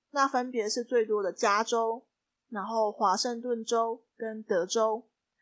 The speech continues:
那他们总共有四个城市、四个都会区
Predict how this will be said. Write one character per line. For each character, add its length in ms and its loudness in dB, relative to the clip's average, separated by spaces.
那 400 8
他 240 0
们 380 2
总 180 -2
共 180 2
有 140 4
四 340 -4
个 160 6
城 320 -4
市、 280 -2
四 300 -6
个 140 4
都 220 -2
会 220 -2
区 420 -8